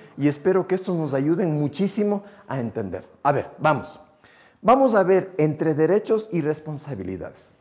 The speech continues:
Aquí tenemos los derechos, primerito, luego vamos a ver las responsabilidades, y aquí tenemos la edad hasta dieciocho años.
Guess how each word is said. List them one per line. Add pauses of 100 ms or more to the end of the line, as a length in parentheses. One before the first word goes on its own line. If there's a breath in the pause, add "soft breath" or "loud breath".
(280 soft breath)
Aquí
tenemos
los
derechos, (240 soft breath)
primerito,
luego
vamos
a
ver
las
responsabilidades, (300 loud breath)
y
aquí
tenemos
la
edad
hasta
dieciocho
años.